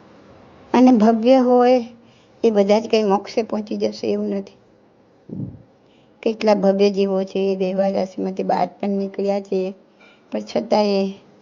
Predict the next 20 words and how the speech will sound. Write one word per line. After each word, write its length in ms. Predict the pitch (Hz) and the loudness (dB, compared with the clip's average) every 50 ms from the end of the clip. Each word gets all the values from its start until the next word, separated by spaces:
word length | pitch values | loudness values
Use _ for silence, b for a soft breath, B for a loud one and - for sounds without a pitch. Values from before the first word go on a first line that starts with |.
| b b b b b b b b b b _ _ - | b b b b b b b b b b _ _ -4
મોક્ષ 380 | 196 196 220 233 233 - - - | -2 -2 -2 -2 -4 -8 -8 -8
સુધી 220 | 226 220 233 240 | -6 -6 -4 -4
નથી 240 | 233 - 208 - 208 | -4 -6 -8 -10 -14
પહોંચતા, 440 | - - 180 - - - - B B B B B B B B _ _ _ _ _ _ _ _ _ _ _ _ _ _ _ _ _ _ _ _ - - _ _ _ _ _ - | -16 -16 -16 -16 -16 -20 -20 B B B B B B B B _ _ _ _ _ _ _ _ _ _ _ _ _ _ _ _ _ _ _ _ -20 -20 _ _ _ _ _ -8
પાછા 240 | - 214 202 - 220 | -6 -4 -2 -2 -2
ચક્કરમાં 580 | 220 - 202 208 - - 214 214 220 220 214 214 | 0 -2 -4 -2 0 0 0 2 2 0 -2 -4
અટવાઈ 360 | 220 - 220 208 190 - - | -6 -6 -6 -6 -4 -6 -6
જાય 240 | - - - - 208 | -8 -10 -12 -12 -16
છે. 200 | - - - - _ _ _ _ _ _ _ _ _ _ _ _ _ _ _ - | -20 -20 -20 -20 _ _ _ _ _ _ _ _ _ _ _ _ _ _ _ -10
એટલે 160 | 185 190 185 | -8 -8 -6
બધા 380 | - 180 185 180 - - 214 233 | -4 -4 -6 -4 -2 0 0 0
જ 40 | |
ભવ્ય 360 | 226 196 196 208 208 208 214 220 | 0 0 -2 -2 -2 -2 -4 -4
જીવો 240 | 208 214 214 208 | -4 -6 -6 -4
મોક્ષે 360 | 208 208 208 208 - - 226 214 | -6 -6 -8 -10 -8 -8 -8 -6
પહોંચી 340 | 214 - 202 202 - 208 | -6 -6 -8 -8 -8 -8
જશે 300 | 196 214 - 208 - - | -6 -6 -6 -6 -8 -8
એવું 240 | - - - - 208 | -6 -6 -6 -6 -6
પણ 120 | - - 92 | -8 -10 -10
નથી. 460 | - - - - - - - - | -10 -12 -14 -16 -18 -20 -20 -20